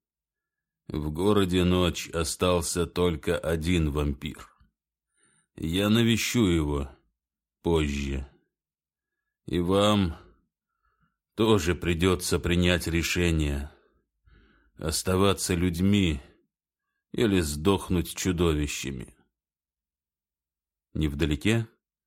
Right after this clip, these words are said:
за скалами, выли псы. Гвардейцы подняли своего господина и скрылись в дыму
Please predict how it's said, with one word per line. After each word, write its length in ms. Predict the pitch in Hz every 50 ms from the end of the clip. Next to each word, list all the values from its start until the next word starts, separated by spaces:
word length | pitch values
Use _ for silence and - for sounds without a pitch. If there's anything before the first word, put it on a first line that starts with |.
| _ _ _
за 220 | - 78 73 80 76
скалами, 680 | - - - 95 98 101 98 101 98 98 98 101 101 - _ _ _ _ -
выли 420 | 82 76 73 76 78 71 76 73
псы. 420 | - - - - - 73 67 67 - _ _ _ _ _ _ _ _ _ _ _ _ _ _ _ _ _
Гвардейцы 720 | 80 - - 90 95 92 90 107 110 107 104 - - 92
подняли 480 | - - 104 101 87 87 87 80 80 80
своего 460 | 76 - 82 82 80 78 80 85 80
господина 800 | 78 78 - - - 78 73 85 107 107 104 104 95 87 - _ _ _ _ _ _ _ _ _ _ _ _
и 120 | - 123 113
скрылись 540 | - - - 92 95 107 104 98 90 78 76
в 100 | 73 71
дыму 500 | 82 80 78 80 92 107 101 85 85